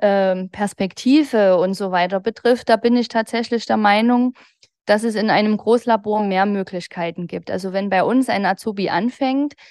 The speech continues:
dann weiß der im Grunde relativ schnell, "Okay,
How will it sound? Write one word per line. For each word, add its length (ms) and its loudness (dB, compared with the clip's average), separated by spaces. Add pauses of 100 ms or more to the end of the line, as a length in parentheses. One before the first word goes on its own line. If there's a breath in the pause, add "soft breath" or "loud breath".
(180 loud breath)
dann 180 -4
weiß 280 2
der 160 2
im 120 -2
Grunde 380 0
relativ 460 -2
schnell, 340 -2
"Okay, 480 -4